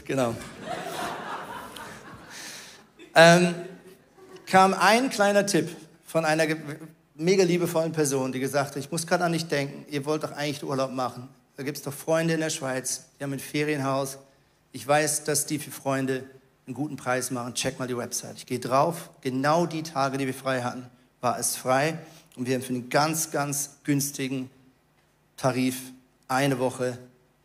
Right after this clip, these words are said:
Urlaub machen können. Und versteht ihr, warum ich das erzähle? Ist, ich glaube einfach, wenn, wenn wir unser Herz Gott hinhalten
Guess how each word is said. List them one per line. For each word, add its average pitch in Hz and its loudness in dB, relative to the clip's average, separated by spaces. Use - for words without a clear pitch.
Urlaub 135 6
machen 120 -4
können. 117 -14
Und 123 -10
versteht 175 4
ihr, 175 4
warum 165 2
ich 160 0
das 147 -4
erzähle? 151 -2
Ist, 139 -6
ich - -14
glaube 160 4
einfach, 160 -2
wenn, 156 -2
wenn 147 2
wir 156 -2
unser 151 0
Herz 160 -2
Gott 151 0
hinhalten 131 -2